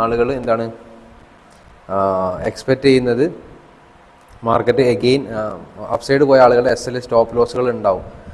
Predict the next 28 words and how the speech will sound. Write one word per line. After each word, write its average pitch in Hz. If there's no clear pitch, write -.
മാർക്കറ്റ് 113
ബുള്ളിഷാന്ന് 127
കരുതി 123
രാവിലെ 240
തന്നെ 120
അപ്സൈഡ് 120
പോയ 110
ആളുകളുടെ 107
സ്റ്റോപ്പ് 110
ലോസുകൾ 113
ഉണ്ടാവും 101
ഇന്നത്തെ 104
ഡേ 107
ലോൻ്റെ 107
താഴെയും 101
ആ -
ഒരു 98
ഏരിയയിലൊക്കെ. 95
അപ്പോൾ 113
അതെടുത്തിട്ട് 120
again 131
നമ്മുടെ 123
ഒരു 151
കോൾ 127
ഓപ്ഷൻ, 127
അതായത് 117
അപ്സൈഡ് 123
എൻട്രിക്ക് 120